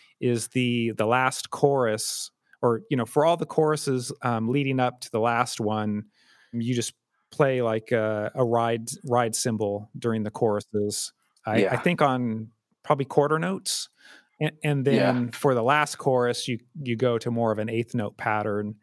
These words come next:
Speaker 1: And as the song fades out, and I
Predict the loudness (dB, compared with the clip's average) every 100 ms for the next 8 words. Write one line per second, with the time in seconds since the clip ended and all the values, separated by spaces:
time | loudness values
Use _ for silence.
0 | _ _ _ _ -4 -2 -2 -4 0 2
1 | 2 0 -6 -2 0 0 -2 0 0 0
2 | 0 2 2 0 -6 _ _ 0 2 2